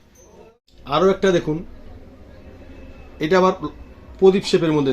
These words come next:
দেখুন, খুবই সুন্দর এগুলো, প্রতিটা কালেকশন একদম নিউ, একদম লাইট ওয়েটের।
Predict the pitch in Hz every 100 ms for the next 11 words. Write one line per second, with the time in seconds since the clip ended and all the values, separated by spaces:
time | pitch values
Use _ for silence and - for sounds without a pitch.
0 | 117 101 87 - - - - - - 202
1 | 214 - 190 190 180 180 180 160 175 185
2 | 196 160 156 160 185 170 151 170 139 165
3 | 165 151 175 147 139 151 170 160 156